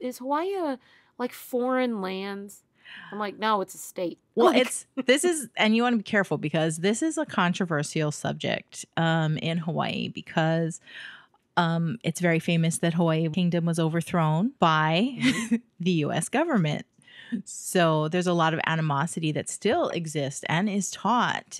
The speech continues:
Speaker 2: in, um, Hawaii schools about what happened.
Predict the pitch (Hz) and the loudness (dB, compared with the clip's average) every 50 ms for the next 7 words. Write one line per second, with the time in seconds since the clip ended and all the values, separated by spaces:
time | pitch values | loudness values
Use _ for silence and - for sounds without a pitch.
0 | - - - 165 180 180 180 180 180 180 180 160 - - - 170 170 170 175 175 | -14 -8 -4 -2 0 0 0 0 0 0 0 0 -2 -2 -4 -2 -2 -2 -2 -2
1 | 170 170 170 170 170 175 - _ _ _ _ _ _ _ _ _ - - _ _ | -2 -2 -2 -2 -2 -4 -6 _ _ _ _ _ _ _ _ _ -20 -20 _ _
2 | _ _ _ _ _ _ _ 202 185 185 175 175 170 - - - 247 226 196 185 | _ _ _ _ _ _ _ 2 2 4 4 2 0 -2 -2 2 4 4 6 6
3 | 175 175 175 175 - _ - 165 - - 180 170 170 143 104 - - _ _ _ | 4 4 2 -2 -2 _ -4 -4 0 2 2 4 4 4 2 0 -4 _ _ _
4 | 180 165 151 - - - 165 151 151 - - - 117 - - - 165 | -2 -2 -2 -2 0 0 0 0 0 -2 -6 -8 -8 -8 -10 -12 -14